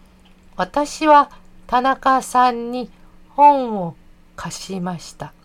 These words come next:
つまり、矢印をつけると、ユキコ、矢印、その先に本、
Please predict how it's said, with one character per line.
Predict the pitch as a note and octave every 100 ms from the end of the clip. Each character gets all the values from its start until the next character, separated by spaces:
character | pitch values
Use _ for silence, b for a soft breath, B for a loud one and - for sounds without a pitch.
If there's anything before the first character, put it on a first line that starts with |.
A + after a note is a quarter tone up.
| _ - _ - - _ _ _
つ | - -
ま | B3+
り、 | A3+ F3+ b b b _ -
矢 | G#3+
印 | F#3 A#3 A#3+ - G3+
を | F#3+
つ | -
け | G#3
る | F#3+ E3
と、 | - A3 F3+ E3+ b b b b b _ -
ユ | B3
キ | - A3+ -
コ、 | G#3 G3 E3 - _ _ _ - - F#3
矢 | F#3+
印、 | F#3+ G3 G3+ E3+ - - G#3 G3 - _ _
そ | - G#3+
の | G#3
先 | - G3+ - F#3+
に | F#3
本、 | - - A3 G3+ D3